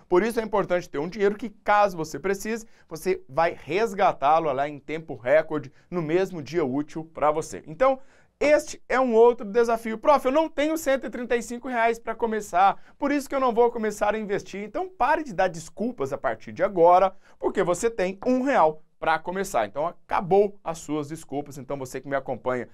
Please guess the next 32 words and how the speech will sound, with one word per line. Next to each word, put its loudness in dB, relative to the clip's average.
aqui -6
no -4
canal 2
vai 2
começar -4
a -8
investir -10
lá 2
no -6
Banco -4
Sofisa. -8
Se -16
você -6
ainda 0
não 2
tem -6
conta -4
no 4
Banco 0
Sofisa, -6
eu -6
vou -2
deixar -6
o -2
link -6
aqui -8
abaixo 0
deste -8
vídeo, -10
nosso -8
link -12
seguro 0